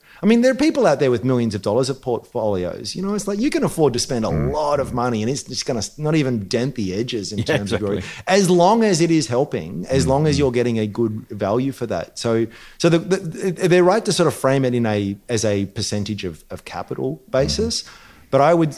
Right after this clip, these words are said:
Speaker 1: I would, s-, I mean, it's hard because the, the things move at the extreme. But, but I would, I would wanna try and keep it less than two percent, maybe even, even one percent or so. I think for me, it's
Speaker 2: Yeah.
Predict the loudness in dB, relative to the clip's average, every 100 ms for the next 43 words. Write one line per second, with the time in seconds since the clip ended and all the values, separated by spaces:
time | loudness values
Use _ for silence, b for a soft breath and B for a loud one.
0 | 0 2 2 0 -2 -6 -2 2 2 0
1 | 0 0 0 -2 -4 -4 -4 -4 -10 -6
2 | -2 0 0 0 0 -2 -6 -8 -8 -6
3 | -4 -2 -2 -2 -4 -4 -2 0 2 2
4 | 0 -4 -4 -2 0 -2 -2 -4 -8 -6
5 | -8 -8 -10 -10 -10 -12 -8 -6 -6 -10
6 | -12 -14 -14 -14 -10 -10 -10 -10 -8 -8
7 | -6 -8 -8 -8 -10 -10 -10 -8 -4 -2
8 | -2 -2 -2 -2 -4 -4 -4 -4